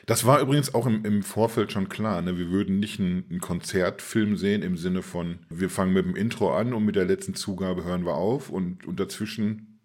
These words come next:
äh, war halt irgendwie das, das komplette Konzert. Wer also da Bock drauf hatte, ich möchte nur Musik und nur Konzert, weil das ist wie ein Konzert für mich, auch wenn, wenn's eine Leinwand ist.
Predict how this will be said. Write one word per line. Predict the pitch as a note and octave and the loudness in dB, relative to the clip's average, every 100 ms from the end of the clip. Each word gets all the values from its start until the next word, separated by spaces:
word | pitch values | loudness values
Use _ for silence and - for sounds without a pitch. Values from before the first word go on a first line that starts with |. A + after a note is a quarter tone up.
| _ | _
äh, | G2 | -4
war | F2+ C3 F#2 E2 | -4 -2 -4 -2
halt | F#2+ F#2 | -2 -2
irgendwie | G2 F#2 | -2 -4
das, | F#2 F2+ - _ - - | -4 -6 -10 _ -20 -14
das | - - | -12 -8
komplette | F#3 - F2+ | -6 -4 -4
Konzert. | - E2 - G2 A#2+ - _ _ _ - - _ _ _ _ - | -6 -10 -2 -2 -2 -6 _ _ _ -20 -20 _ _ _ _ -12
Wer | A2 F#2 A#2+ | -2 2 4
also | B2 A#2+ G#2 | 4 2 0
da | F2+ G2+ | 2 2
Bock | F#2 - - | 4 0 0
drauf | - F#2 F2 | -2 -2 -2
hatte, | E2+ E2+ G#2 | -4 -2 -2
ich | D2 G2+ | -2 -2
möchte | G#2 - F#2 | -2 -2 0
nur | G2 D3+ D#3+ C#3 C3 | 2 0 0 -4 -4
Musik | G#2 A#2 D3 D3+ D3+ G#2+ | -2 0 -2 -2 -4 -4
und | F#2+ | -2
nur | A2 C3+ C#3 | -2 -2 -4
Konzert, | B2 A2+ A2 F#2 G2+ G#2+ - E2+ | -6 -4 -2 -2 -2 -6 -12 -4
weil | E2 E2 | -2 -2
das | F2 G3 | -2 -2
ist | - - A#2+ | -4 -4 -4
wie | D3 | -4
ein | C#3+ | -2
Konzert | - B2+ - A#2 A#2 | -2 -2 0 -2 0
für | G2 | -2
mich, | G#2+ D#2 | -2 -4
auch | F#2+ - | -6 -4
wenn, | F#2 F2+ F2 | -6 -4 -4
wenn's | F2+ - | -6 -6
eine | E2 | -6
Leinwand | F2 G2+ D#2+ D#2 | -6 -6 -6 -6
ist. | A#2 | -6